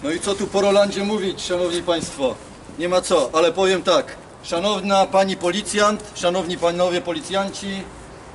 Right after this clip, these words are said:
drodzy koledzy, bierzemy udział w manifestacji. Wiecie dlaczego? Dlatego, że nie ma państwa Ukraina. Takie państwo nie istnieje.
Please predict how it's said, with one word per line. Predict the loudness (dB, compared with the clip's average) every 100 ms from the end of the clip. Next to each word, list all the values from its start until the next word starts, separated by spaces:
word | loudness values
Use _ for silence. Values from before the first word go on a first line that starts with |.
| -12
drodzy | -10 -10
koledzy, | -4 0 0 2 0 0 -2 -10 -18 -18 -18 -18 -18 -18 -16 -12
bierzemy | -2 0 2
udział | 2 2 2
w | 2
manifestacji. | 2 0 -2 -2 2 2 0 -4
Wiecie | -2 0
dlaczego? | 0 0 0 0 0 -2 -10 -12 -12 0
Dlatego, | 0 2 4 4
że | 4
nie | 4 6
ma | 6
państwa | 6 4 2 2 2
Ukraina. | 2 4 2 4 4 4 2 -2 -10 -10 -10 -10 -10 -8 -4 -2
Takie | 2 2
państwo | 4 2 2 2
nie | 4
istnieje. | 4 4 0 2 4 4 2